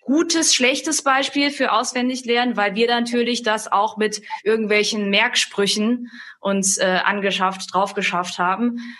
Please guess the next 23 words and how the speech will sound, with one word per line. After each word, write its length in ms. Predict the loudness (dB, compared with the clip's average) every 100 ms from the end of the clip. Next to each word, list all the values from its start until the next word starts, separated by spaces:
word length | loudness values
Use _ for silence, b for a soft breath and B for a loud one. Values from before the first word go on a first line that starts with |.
| B B _
Ich 120 | _ -6
muss 140 | 0
mal 120 | 0 0
kurz 240 | -2 -2
gucken, 300 | -2 0 2
ja, 200 | 2 2 -2
sie 100 | 0
ist 80 | 0
jetzt 160 | 0 0
fast 240 | 0 2
abgeschnitten. 600 | 0 2 0 0 0 0
Also 280 | 2 0 0 2
ein, 280 | 2 2
äh, 420 | 0 2 2 0 -2
ein 340 | -4 -6 -4
bekannter 560 | -4 0 -2 0 0 2
Merkspruch 480 | 0 0 -4 -6
für 140 | -4 -2
die 140 | 0
erste 440 | 0 0 0 -2 2
Hauptgruppe 800 | 0 0 -4 -4 0 0 0 -2
ist, 420 | 0 0 -2 -2
äh, 260 | 0 2